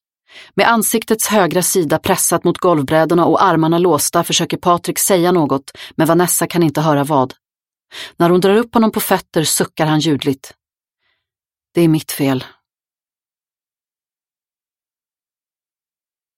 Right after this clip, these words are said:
Ett år senare. Kapitel ett. Det är tidig höst.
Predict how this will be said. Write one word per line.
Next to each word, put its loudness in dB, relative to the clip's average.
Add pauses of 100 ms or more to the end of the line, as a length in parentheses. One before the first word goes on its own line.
(1160)
Ett -6
år 2
senare. 0 (1160)
Kapitel -4
ett. -8 (2250)
Det 4
är 4
tidig 0
höst. -2